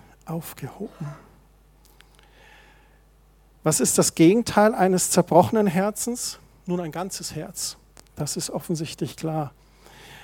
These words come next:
Aber es ist noch was Interessantes, was dieses Bild eines zerbrochenen Herzens hat.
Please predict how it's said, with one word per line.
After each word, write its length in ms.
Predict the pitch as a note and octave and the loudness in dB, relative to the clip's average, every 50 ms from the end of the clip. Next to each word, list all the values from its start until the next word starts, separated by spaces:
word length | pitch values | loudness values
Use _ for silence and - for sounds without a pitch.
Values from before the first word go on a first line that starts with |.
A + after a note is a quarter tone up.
| - - - | -16 -6 0
Aber 140 | - E3+ | 4 4
es 100 | F#3+ F#3+ | 4 4
ist 60 | G3 G#3 | 6 6
noch 180 | A#3+ A#3 - | 6 6 8
was 180 | A#3 A3+ G#3 - | 8 6 8 8
Interessantes, 680 | A3+ G3 - F#3+ D#3 - - F#3+ A3 B3 - D#3+ - | 4 4 4 2 2 6 6 6 6 6 4 2 4
was 140 | - E3 - | 4 2 2
dieses 320 | - F#3+ D#3 E3 C#3 - | 0 -2 0 0 0 -2
Bild 500 | - - - F3 G#3 A3+ A3 - - - - - - - - _ - | 0 6 6 6 6 6 0 -4 -8 -10 -10 -18 -20 -20 -18 _ -4
eines 300 | E3 E3 E3+ D3+ - - | 0 0 0 0 0 -2
zerbrochenen 640 | - F3 - - - F3+ E3+ - - F3 E3+ D#3 | -2 -4 -4 0 0 0 0 0 0 -2 -2 -2
Herzens 720 | C#3+ C3+ D3 D#3 E3+ G3 - - - E3+ C#3+ - - - | -2 -2 -2 -4 -4 -4 -4 -6 -6 -6 -6 -6 -6 -6
hat. 240 | - E3+ - - - | -8 -8 -8 -10 -16